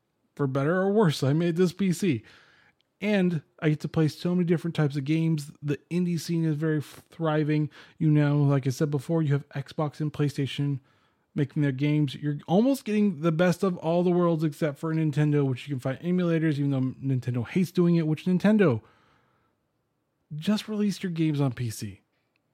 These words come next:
You'll get just as much money off of it because we love you just as much. But that's my thing.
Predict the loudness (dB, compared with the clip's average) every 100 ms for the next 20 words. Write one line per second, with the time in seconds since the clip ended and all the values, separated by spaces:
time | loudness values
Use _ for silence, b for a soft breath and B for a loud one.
0 | _ -6 -2 -2 -2 -4 -2 -4 -2 -2
1 | -2 -2 -2 0 2 2 2 0 0 0
2 | 0 0 0 2 4 4 4 4 4 2
3 | 2 0 0 -4 -6 -4 -2 -2 -4 -10
4 | b b b b b b b _ _ _
5 | _ _ _ _ _ _ _ _ _ 0
6 | 2 2 0 0 -2